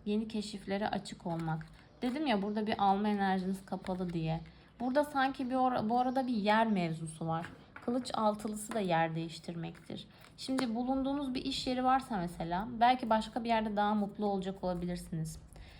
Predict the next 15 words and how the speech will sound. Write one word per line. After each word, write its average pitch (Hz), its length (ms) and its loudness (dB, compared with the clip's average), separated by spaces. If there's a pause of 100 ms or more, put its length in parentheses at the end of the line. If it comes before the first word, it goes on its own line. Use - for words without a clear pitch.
(140)
Ya 226 180 0
da, 226 300 6
e, 196 400 2
uzak 247 520 2
bir 233 140 0
yeri 208 340 2
de 190 120 0
temsil 170 400 -6
edebilir 160 640 -2
bu. 160 120 -2 (560)
Yani 214 460 2 (120)
bulunduğun 247 800 0
yer 226 400 0 (760)
değil 240 320 0
de 170 240 4